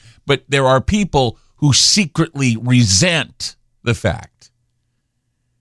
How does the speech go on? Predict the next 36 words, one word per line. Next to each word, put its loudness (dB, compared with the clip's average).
that 0
it -2
appears -4
the -6
crazies -2
are -2
running -2
the 0
asylum. -2
We're -2
living -2
now 0
in -4
an -2
open-air -4
prison 0
where -2
the -4
wardens -4
are -6
just -4
as -6
crazy -2
as -6
the -6
inmates, 0
if -2
not -4
crazier 0
than -2
the -2
inmates. -8
And -4
so 0
we -2
divert -2